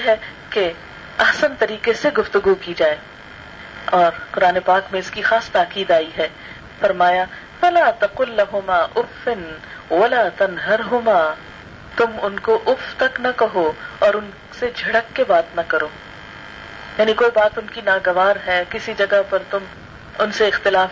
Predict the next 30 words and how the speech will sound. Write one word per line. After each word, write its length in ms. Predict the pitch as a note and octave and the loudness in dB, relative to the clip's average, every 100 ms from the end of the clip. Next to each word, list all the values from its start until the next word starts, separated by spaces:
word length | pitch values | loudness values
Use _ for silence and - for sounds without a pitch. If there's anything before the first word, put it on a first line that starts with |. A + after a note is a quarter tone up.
| - | 0
کر 220 | F#3+ F3 | 0 2
رہے 140 | F3 F3 | 0 0
ہو، 140 | F3 E3+ - - - - - - | -4 -6 -12 -18 -18 -18 -12 -2
کوئی 180 | B3 A#3 | 0 4
بات 320 | G#3 G#3+ G#3+ | 4 4 0
تم 120 | G#3+ | -8
نے 140 | G#3 G#3+ | -6 -6
نہیں 320 | G#3 G3+ C4 | -2 -2 0
ماننی، 440 | C4 G3 F3+ E3+ E3 - - - - - - | 2 2 -2 -12 -14 -18 -20 -20 -20 -18 -4
تو 80 | - | 0
ایسی 300 | G#3+ G#3+ C4+ | 2 0 -4
صورت 380 | C4 C4+ C4+ C4+ | -2 2 2 2
میں 160 | D4+ D#4+ - - - - - - - | 0 0 -6 -20 -20 -20 -20 -18 -4
یہ 180 | B3+ | 0
نہ 80 | C#4 B3+ | 2 2
کہو، 140 | A#3 A3 - | 0 -2 0
"اف، 160 | D4+ - - - - - - - - - - | 0 -2 -12 -16 -20 -20 -20 -20 -20 -10 -4
یہ 40 | |
سو 220 | A3+ D4 C#4 | 2 4 2
دفعہ 200 | A#3+ A#3+ | 2 0
سن 220 | A3+ G#3+ | -2 -4
چکی 240 | G#3 - G#3+ | -4 -6 -6
ہوں 140 | G3+ | 0
بات، 200 | F#3+ F3 - - - | 2 2 0 -14 -4
روز 260 | B3 C4 B3 | 2 2 0
یہی 140 | B3 | -4
نصیحت 360 | A3+ A3 G#3+ G#3 | -4 -2 -2 0
ہو 120 | G3 | 0
رہی 200 | F#3 F#3+ | 0 0
ہے۔" 100 | F3+ | -2